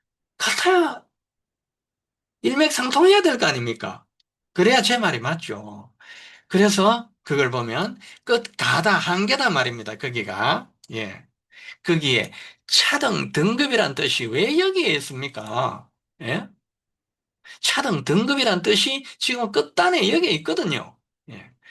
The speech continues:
문 정문이 왜 거기에, 이, 이, 이게 정문이거든요. 이게 정문. 예. 그게 왜 여기에 이 뜻으로 있냐 이 말이죠. 여기에.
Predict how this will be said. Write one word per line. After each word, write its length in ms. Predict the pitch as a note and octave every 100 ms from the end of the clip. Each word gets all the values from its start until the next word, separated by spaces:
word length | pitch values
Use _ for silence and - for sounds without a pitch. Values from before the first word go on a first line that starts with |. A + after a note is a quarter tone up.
| - -
문 320 | - B3+ E4+ C4
정문이 580 | D#4 C#4+ G4 A4 G4+ A3+
왜 300 | F#3+ D#4 F4
거기에, 560 | F4 E4+ B3 G3+ - -
이, 100 | G#3
이, 440 | B3 A3 C#4 C4
이게 160 | C#4+ D4
정문이거든요. 800 | - C#4 F4 G#4+ E4+ A#3 D#3+ C#3+
이게 280 | C#3 D3 C3+
정문. 520 | - C#3+ F3 C#3 - _ A#2
예. 200 | G2 - - - -
그게 340 | - F3+ D4 D4+
왜 560 | - B2 F3+ D#4 E4+ C#3+
여기에 840 | F3 G#3 E3+ A#2+ B2 C#3+ G#2+ - _
이 220 | - F3+ -
뜻으로 420 | A3+ - A#3+ G3
있냐 420 | G3+ A#3+ F4+ E4+
이 100 | A#2
말이죠. 840 | A2+ G#2+ G#2+ - A2 G#2 A#2 G2+ - -
여기에. 640 | A#2+ G#2+ G2+ G#2+ A#2+ A2